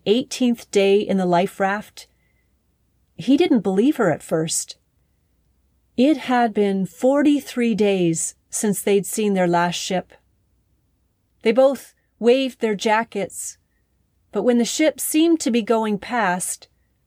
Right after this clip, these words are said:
like all the others before, Maurice stopped waving and slumped to his knees. "Stop waving. Save your strength," he told Marilyn. But she didn't stop waving,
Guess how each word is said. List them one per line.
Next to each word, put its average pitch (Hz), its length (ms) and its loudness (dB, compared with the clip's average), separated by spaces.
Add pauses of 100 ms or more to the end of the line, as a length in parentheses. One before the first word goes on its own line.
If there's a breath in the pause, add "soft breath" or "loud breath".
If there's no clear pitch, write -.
(240)
like 196 300 0
all 185 220 2
the 180 160 0
others 175 400 0
before, 180 720 0 (920)
Maurice 220 400 2
stopped 262 380 0
waving 170 580 -2 (680)
and 185 140 -2
slumped - 480 -2
to 214 160 -2
his 190 220 -2
knees. 185 560 -2 (1080)
"Stop 240 420 -2
waving. 202 520 -2 (520)
Save 247 400 0
your 220 140 -2
strength," 196 560 -2
he 185 140 -8
told 180 260 -2
Marilyn. 170 540 0 (1400)
But 185 120 -4
she 226 160 0
didn't 254 260 2
stop 175 360 -2
waving, 170 520 -2